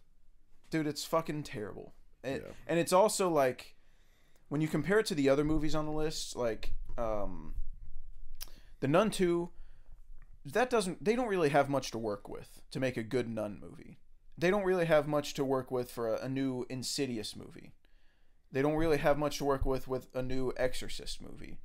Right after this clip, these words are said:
Speaker 1: So it's like they're bad, but it's like there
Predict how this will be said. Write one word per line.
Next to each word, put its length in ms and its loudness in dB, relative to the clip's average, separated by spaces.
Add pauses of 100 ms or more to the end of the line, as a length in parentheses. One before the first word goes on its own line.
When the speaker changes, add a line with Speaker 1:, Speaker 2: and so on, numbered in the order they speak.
(260)
Speaker 1:
So 100 -6
it's 100 -2
like 180 4
they're 120 4
bad, 520 8 (520)
but 160 4
it's 140 0
like 400 4 (120)
there 240 2